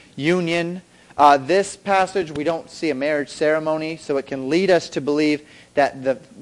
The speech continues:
physical intimacy, um, is the union. However, these are just inferences, folks. We are, we are assuming things that we don't necessarily know is true. How do we know Isaac did not vow anything to his wife? How do we know that there were not vows performed first?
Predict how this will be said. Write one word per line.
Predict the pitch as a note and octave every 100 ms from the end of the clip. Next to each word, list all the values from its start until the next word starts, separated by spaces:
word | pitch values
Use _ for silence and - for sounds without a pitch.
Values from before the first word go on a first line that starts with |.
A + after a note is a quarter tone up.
| D3+
physical | F3+ D3+ - D#3
intimacy, | D#3+ E3 D#3+ D3 C#3 D3+ C#3 D3+ _ _ _ _ _ _
um, | C3+ C3 B2+
is | D#3+ D#3 C#3
the | -
union. | C#3+ G#3 F#3+ C3+
However, | D3 F#3+ F#3+
these | F3 G3 A3
are |
just | F3+ F#3+
inferences, | F#3 G#3 - D3 A#2+ A2+ -
folks. | A2 G2+ - - - _ - -
We | - G#3
are, | G3+ -
we | F#3
are | G#3+ D#3 -
assuming | C#3+ - - A#3 C4 G#3+ C#3
things | C3 C#3+ C3+ D3+
that | D#3
we | E3
don't | B3 F#3
necessarily | E3 E3 F3+ D#3+ D#3+
know | D#3+
is | D#3
true. | - G#3+ - - -
How | G#3
do | A3
we | G#3
know | G3 G#3+
Isaac | D#3 D#3 C3 B2+
did | B2 B2+
not | C3 A2+
vow | A#2+ D3+ C#3+
anything | C3+ C#3 C3 C3+ B2
to | C3+
his | A#2+ A2+
wife? | A2 A2+ - - - _ _ _ _ _ _ _ _ _ _ _ _ _ _
How | F#3+
do | G#3
we | G#3+
know | G3+ G#3+ A#3
that | F3
there | D3+
were | C#3 C3+
not | C3 A#2
vows | C3 B2 A2+ A#2
performed | - A#2 C3 A2+ G#2+ -
first? | - G#2+ G#2 - -